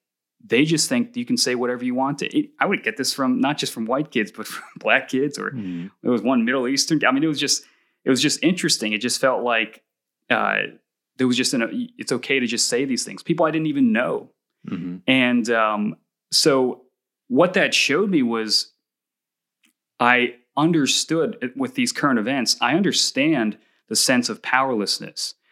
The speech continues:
Speaker 1: the sense of why won't anyone else, you know, stick up for me? You know, not that you're, you know, like, a total victim, but in the sense of, like,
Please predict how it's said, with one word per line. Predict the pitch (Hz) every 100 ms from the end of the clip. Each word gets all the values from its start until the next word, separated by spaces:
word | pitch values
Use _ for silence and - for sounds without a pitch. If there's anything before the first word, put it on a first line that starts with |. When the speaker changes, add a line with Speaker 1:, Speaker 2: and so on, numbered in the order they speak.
| _ -
Speaker 1:
the | 113
sense | - 143 139
of | 123 107 - _ _ _ _ _ _ -
why | 117 117 135
won't | 143 139 127
anyone | 127 127 117
else, | 120 123 117 - - - _ _ _ _ _ _ _ _ _
you | 120 113
know, | 107 107 - -
stick | - - 139 127
up | 131 135 - _ _ _ _
for | - - 110
me? | 101 98 101 _ _
You | - 117
know, | 110
not | 127 147 -
that | 131 120 - _ _
you're, | 120 110 113 - -
you | 120
know, | 101 -
like, | 104 - -
a |
total | - 123 117
victim, | 101 123 127 113 104
but | 98 -
in | 123
the | 117
sense | - 135 127
of, | 113 107
like, | 104 101